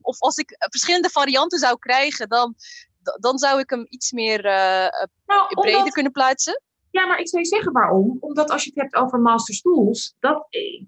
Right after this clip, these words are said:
Speaker 2: dat zijn toch partijen die in ieder geval ook echt de masterstools, eh, heel erg in twijfel trekken. En in hoeverre vind je, dat doet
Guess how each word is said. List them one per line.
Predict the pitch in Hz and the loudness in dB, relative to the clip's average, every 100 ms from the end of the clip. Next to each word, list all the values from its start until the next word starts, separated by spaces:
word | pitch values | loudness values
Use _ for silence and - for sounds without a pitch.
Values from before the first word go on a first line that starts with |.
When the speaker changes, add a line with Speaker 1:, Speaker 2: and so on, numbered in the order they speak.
| _ | _
Speaker 2:
dat | 240 254 | -2 -2
zijn | 277 | -4
toch | 262 - | -6 -4
partijen | 233 262 254 220 | -2 2 2 4
die | 190 226 | 4 2
in | 254 | 2
ieder | 302 302 | 0 -2
geval | - 208 - | 0 0 2
ook | 190 190 | 0 0
echt | 180 - - | -4 -4 -2
de | 196 | 2
masterstools, | 196 190 190 - - 359 - - | 4 2 -4 -6 0 2 2 -4
eh, | - 190 175 | -4 -2 0
heel | 185 170 | 2 2
erg | 165 | 2
in | 185 | -2
twijfel | 175 156 151 - | -2 -2 -2 -6
trekken. | - 139 117 98 - _ _ _ _ | -8 -6 -8 -12 -14 _ _ _ _
En | 220 220 | -2 2
in | 233 | 4
hoeverre | 254 254 214 - | 4 2 0 0
vind | 254 226 | 0 0
je, | 247 - _ | 0 -2 _
dat | - 214 | -2 2
doet | 226 214 - | 2 -2 -6